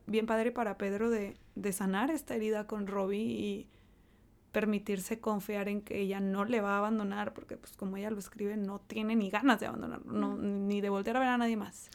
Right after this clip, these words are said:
Speaker 2: Y que luego pasa que hace como cortocircuito porque se encuentran en heridas que chocan en la pareja. O sea, puede ser que
Speaker 1: Ujú.
Speaker 2: Pedro tenga una herida de traición o de abandono, pero también puede ser que Robbie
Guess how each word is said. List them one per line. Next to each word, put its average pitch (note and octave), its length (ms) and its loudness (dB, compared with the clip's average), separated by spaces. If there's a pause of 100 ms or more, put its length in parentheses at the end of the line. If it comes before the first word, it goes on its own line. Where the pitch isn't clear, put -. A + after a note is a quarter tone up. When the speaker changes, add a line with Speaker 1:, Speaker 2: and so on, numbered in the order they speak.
(200)
Speaker 2:
Y B3 100 -2
que - 160 0
luego A#3+ 380 6
pasa C4+ 500 4 (120)
que A#3+ 160 2
hace A#3+ 580 2 (100)
como A3+ 320 -2
cortocircuito A#3 1080 2
porque G#3+ 600 0 (520)
se - 260 0
encuentran B3 840 4
en A#3+ 200 4
heridas A#3 640 4 (180)
que G#3+ 200 2
chocan A#3+ 460 4
en A3 100 2
la G#3 160 0
pareja. G#3 460 -2
O G#3 40 -2
sea, G#3 200 -2
puede A#3+ 180 6
ser A#3+ 200 4
que G#3+ 100 6
Speaker 1:
Ujú. C4 80 2
Speaker 2:
Pedro B3 340 4
tenga A3+ 360 2
una A3+ 280 2
herida A3+ 440 2 (320)
de A#3 120 4
traición G#3+ 460 2
o A#3 80 2
de A#3+ 60 4
abandono, A#3 600 4 (520)
pero A#3+ 300 10
también A3 420 2
puede D#4 220 6
ser D4+ 240 2
que D4+ 120 2
Robbie C4+ 580 4